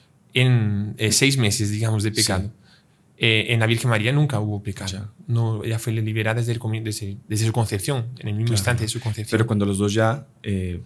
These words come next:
Speaker 2: son, digamos, ven el, el, la luz de este mundo, ellos ya tenían, pues, eh, toda la, los, los efectos de no ser
Speaker 1: Sí,
Speaker 2: concebi-, o sea,
Speaker 1: exactamente.
Speaker 2: de no tener pecado original.
Speaker 1: Sí.
Speaker 2: Por ejemplo, la Santísima Virgen debía haber sido una cosa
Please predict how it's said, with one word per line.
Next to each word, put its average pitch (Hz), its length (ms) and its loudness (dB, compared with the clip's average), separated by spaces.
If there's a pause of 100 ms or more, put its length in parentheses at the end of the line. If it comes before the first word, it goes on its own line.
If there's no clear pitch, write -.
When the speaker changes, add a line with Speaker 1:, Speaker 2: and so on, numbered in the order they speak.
(140)
Speaker 2:
son, 95 560 -4
digamos, 90 380 -6
ven 95 300 -2
el, 95 260 -4 (160)
el, 107 200 -12
la 92 100 -10
luz 107 240 0
de 101 60 -4
este 104 160 -2
mundo, 107 420 -4 (280)
ellos 104 200 0
ya 107 100 4
tenían, 110 380 2
pues, - 500 -2
eh, 85 440 -10 (140)
toda 95 220 -2
la, 92 640 -6
los, 92 300 -8
los 95 180 -6
efectos 101 360 -2
de 113 120 6
no 107 140 2
ser 113 320 4
Speaker 1:
Sí, - 40 -8 (120)
Speaker 2:
concebi-, 107 540 0
o - 60 -8
sea, 107 80 2
Speaker 1:
exactamente. 104 460 -4
Speaker 2:
de 98 40 -2
no 98 100 0
tener 104 200 -2
pecado 95 260 -4
original. 104 440 -4 (160)
Speaker 1:
Sí. - 180 -4
Speaker 2:
Por 110 80 2
ejemplo, 98 140 2
la 98 80 2
Santísima 98 440 -2
Virgen 117 160 2
debía 92 220 0
haber 98 140 -2
sido 101 240 0
una 98 140 -2
cosa 107 420 -4